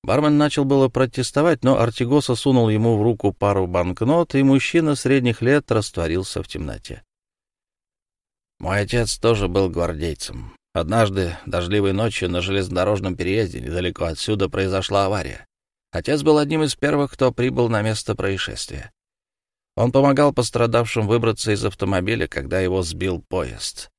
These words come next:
Отец погиб мгновенно. Мать осталась вдовой с тремя детьми на руках. Я был старшим». «Сожалею», прошептал Мануэль.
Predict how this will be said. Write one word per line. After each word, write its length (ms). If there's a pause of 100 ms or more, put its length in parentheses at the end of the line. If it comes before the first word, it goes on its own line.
(120)
Отец 380
погиб 360
мгновенно. 680
Мать 460 (240)
осталась 520
вдовой 420
с 80
тремя 300
детьми 360
на 120
руках. 400
Я 160
был 140
старшим». 540 (1000)
«Сожалею», 680
прошептал 460
Мануэль. 400